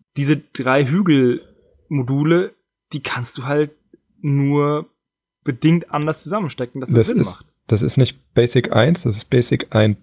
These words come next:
Speaker 2: Zoll, glaub ich. Also die Hügel werden ein Zoll hoch sein.
Speaker 1: Ja,
Speaker 2: Weil der
Speaker 1: okay,
Speaker 2: drunter
Speaker 1: stimmt,
Speaker 2: ist
Speaker 1: ja.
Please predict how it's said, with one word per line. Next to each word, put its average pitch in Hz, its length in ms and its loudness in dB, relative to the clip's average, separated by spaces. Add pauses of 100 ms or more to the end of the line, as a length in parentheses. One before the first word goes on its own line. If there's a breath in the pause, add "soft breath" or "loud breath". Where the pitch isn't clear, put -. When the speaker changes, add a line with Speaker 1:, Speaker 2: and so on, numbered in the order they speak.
Speaker 2:
Zoll, 110 320 2
glaub 95 220 0
ich. - 340 -10 (160)
Also 101 160 -2
die 101 120 -4
Hügel 120 240 4
werden 104 180 0
ein 101 200 -2
Zoll 110 300 2
hoch 104 180 -2
sein. 95 320 -6 (380)
Speaker 1:
Ja, 104 360 -10 (120)
Speaker 2:
Weil 104 100 -4 (120)
der 107 120 2
Speaker 1:
okay, - 80 0
Speaker 2:
drunter 123 260 4
Speaker 1:
stimmt, 120 60 6
Speaker 2:
ist - 60 -2
Speaker 1:
ja. - 40 -10